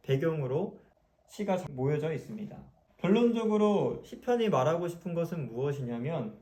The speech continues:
이스라엘의 참된 왕은 하나님이시라는 메시지를 주고 싶은 것입니다. 시편 기자는 이 메시지를 전하기 위해서 시편을 의도적인 구조를 가지고 편집을 했는데, 서론과 본론이 있는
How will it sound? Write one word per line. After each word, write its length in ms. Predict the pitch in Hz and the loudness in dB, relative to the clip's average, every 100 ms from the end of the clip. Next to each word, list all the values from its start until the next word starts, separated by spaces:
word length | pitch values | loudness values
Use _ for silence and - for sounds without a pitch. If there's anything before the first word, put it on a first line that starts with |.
| _ _ - | _ _ -4
이스라엘의 720 | 156 202 226 220 208 196 190 | 2 2 2 6 6 6 2
참된 400 | 185 247 233 226 | -2 -4 -2 0
왕은 320 | 190 147 156 156 | 0 0 -2 -4
하나님이시라는 1000 | - 247 254 247 208 196 190 165 151 147 | -4 -2 -2 0 2 0 0 -2 -2 -4
메시지를 540 | 113 - 165 143 123 | -6 -6 -6 -4 -6
주고 240 | 113 120 117 | -8 -10 -10
싶은 300 | - - 190 | -10 -6 -4
것입니다. 560 | 110 - 101 - - - _ _ _ | -4 -8 -10 -10 -16 -18 _ _ _
시편 380 | - 214 233 226 | -12 -2 0 2
기자는 320 | 208 208 202 | 4 6 6
이 180 | 151 180 | 4 4
메시지를 560 | 143 143 202 196 190 185 | 4 6 4 4 4 2
전하기 460 | 143 156 156 156 | 0 -2 -2 -2
위해서 580 | 120 120 - 151 104 104 - _ _ _ | -2 -2 -2 -4 -4 -10 -18 _ _ _
시편을 560 | 233 214 220 208 202 - | -6 0 2 4 2 0
의도적인 720 | 156 196 190 180 180 175 - | 4 4 4 2 -2 -4 -6
구조를 380 | 147 175 170 | -4 -2 0
가지고 640 | 151 139 139 139 170 196 - - | 0 0 -2 -4 -2 -4 -6 -12
편집을 480 | - 214 202 175 160 | -2 2 2 2 0
했는데, 580 | 156 147 113 113 175 - - _ _ _ | 0 -2 -4 -6 -6 -10 -16 _ _ _
서론과 580 | - 233 233 220 208 202 | -4 0 2 6 6 6
본론이 540 | 165 160 180 180 170 | 4 0 0 -2 -2
있는 400 | 139 143 202 226 | -2 0 -2 -4